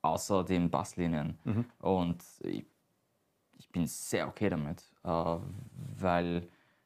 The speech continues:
Speaker 1: ich Gott sei Dank Leute gefunden hab, die unglaublich argen musikalischen Drive haben und saugute Ideen, also wirklich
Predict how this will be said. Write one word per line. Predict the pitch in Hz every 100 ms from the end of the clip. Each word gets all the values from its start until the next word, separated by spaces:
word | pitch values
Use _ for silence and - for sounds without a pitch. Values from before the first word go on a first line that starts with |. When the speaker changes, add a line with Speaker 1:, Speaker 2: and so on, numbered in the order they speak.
| -
Speaker 1:
ich | 107
Gott | 110 95
sei | 98
Dank | 95
Leute | 92 78 101
gefunden | - 95 92
hab, | 92 87
die | 98 92 -
unglaublich | 135 135 110 98 95 - -
argen | 87 107 104
musikalischen | 101 95 101 87 95 101
Drive | 95 58 71 -
haben | 104 98 98
und | 98
saugute | - - 127 139 120 117 107 104
Ideen, | 95 95 95
also | 92 98
wirklich | 104 101